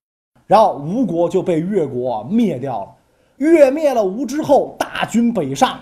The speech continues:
到中原显示自己的强大。中原各国跟越国会盟，推举越国做了霸主，所以越王勾践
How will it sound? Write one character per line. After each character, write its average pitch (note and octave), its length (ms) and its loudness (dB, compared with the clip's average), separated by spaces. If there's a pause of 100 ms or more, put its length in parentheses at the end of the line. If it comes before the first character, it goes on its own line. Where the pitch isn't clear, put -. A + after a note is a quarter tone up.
到 F#3 180 4
中 A#3+ 220 -4
原 E3+ 260 -2
显 B2+ 300 -8
示 F#3 180 -6
自 D#3 60 -8
己 F3 80 -4
的 C3 100 -6
强 D3+ 240 -6
大。 F3+ 180 -2 (300)
中 D4+ 240 6
原 A3 240 4
各 G3+ 220 0
国 E3 280 -2
跟 G3+ 220 0
越 G#3+ 220 -2
国 E3+ 180 0
会 F3+ 240 0
盟， D3+ 260 -4 (220)
推 B3+ 300 2
举 - 100 -10 (160)
越 B3 320 4
国 C#3 320 -4
做 D#3 220 -2
了 C3 100 -6
霸 A2 300 -4
主， F#2+ 280 -16 (300)
所 A3 180 4
以 G3 120 6
越 A#3 320 4
王 F3+ 260 -4
勾 B3 240 0
践 G3 340 -4